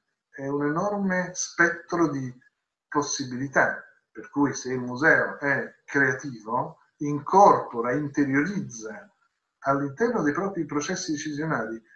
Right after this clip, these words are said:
una dose di creatività, anche accogliendo quella dall'esterno,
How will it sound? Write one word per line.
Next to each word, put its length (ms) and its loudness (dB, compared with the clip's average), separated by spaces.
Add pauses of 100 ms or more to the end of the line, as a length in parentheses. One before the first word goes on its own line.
(240)
una 240 4
dose 300 4
di 80 0
creatività, 580 4
anche 260 6
accogliendo 540 4
quella 160 4
dall'esterno, 960 0